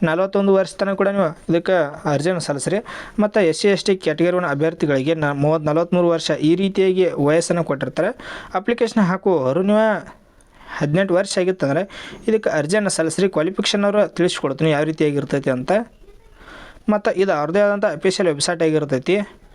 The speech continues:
ಈ ವೆಬ್ಸೈಟ್ ಮೂಲಕ ನೀವು ಇದಕ್ಕೆ ಅರ್ಜಿಯನ್ನು ಸಲ್ಲಿಸ್ರಿ. ಇಪ್ಪತ್ತೊಂದು ಹನ್ನೊಂದು ಎರಡು ಸಾವಿರದ ಇಪ್ಪತ್ತೈದರಂದು ಅರ್ಜಿಗಳು ಪ್ರಾರಂಭ ಆಗಿರ್ತವೆ.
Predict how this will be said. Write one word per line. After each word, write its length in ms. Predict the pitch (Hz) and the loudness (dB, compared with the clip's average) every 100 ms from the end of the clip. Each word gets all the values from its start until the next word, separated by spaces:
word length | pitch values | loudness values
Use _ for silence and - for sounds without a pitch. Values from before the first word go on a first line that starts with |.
| - | -2
ಈ 60 | 196 | 2
ವೆಬ್ಸೈಟ್ 400 | 170 160 202 202 | 2 2 -2 2
ಮೂಲಕ 200 | 202 196 | 2 2
ನೀವು 140 | 202 | 2
ಇದಕ್ಕೆ 180 | 208 214 | 2 2
ಅರ್ಜಿಯನ್ನು 380 | 156 143 180 175 | 0 0 0 0
ಸಲ್ಲಿಸ್ರಿ. 380 | 170 151 156 202 - - - - | -2 -2 0 -2 -6 -16 -12 -6
ಇಪ್ಪತ್ತೊಂದು 500 | 190 220 214 220 214 | -2 0 2 2 2
ಹನ್ನೊಂದು 360 | 185 190 208 208 | 2 2 2 2
ಎರಡು 260 | 156 160 | 0 -2
ಸಾವಿರದ 260 | 185 196 190 | 0 0 2
ಇಪ್ಪತ್ತೈದರಂದು 720 | 175 156 185 190 185 185 190 | 0 0 0 2 2 2 2
ಅರ್ಜಿಗಳು 360 | 151 139 160 - | 0 0 2 2
ಪ್ರಾರಂಭ 380 | 160 143 165 160 | 0 -2 0 0
ಆಗಿರ್ತವೆ. 520 | 143 131 151 185 | 0 0 0 -2